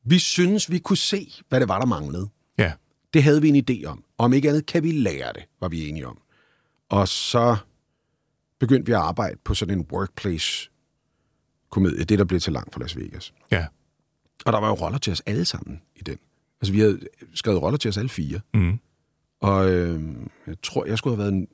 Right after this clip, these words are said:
Speaker 1: lidt for slik, ubehagelig sælgertype.
Speaker 2: Skulle du have været Claus Bondoms rolle så?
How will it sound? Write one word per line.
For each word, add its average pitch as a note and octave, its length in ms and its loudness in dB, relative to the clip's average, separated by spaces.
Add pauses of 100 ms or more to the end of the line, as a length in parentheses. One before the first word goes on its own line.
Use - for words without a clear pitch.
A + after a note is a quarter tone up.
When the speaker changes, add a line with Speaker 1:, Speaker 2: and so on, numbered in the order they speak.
(380)
Speaker 1:
lidt G2+ 340 -2
for - 120 -6
slik, - 480 -2 (120)
ubehagelig G#2+ 520 -2
sælgertype. G#2+ 800 -4 (300)
Speaker 2:
Skulle A#2+ 220 6
du C3+ 40 10
have D3+ 120 6
været B2 160 2
Claus A#2 180 0
Bondoms D3+ 340 0
rolle D#3+ 180 -2
så? C#3 160 -2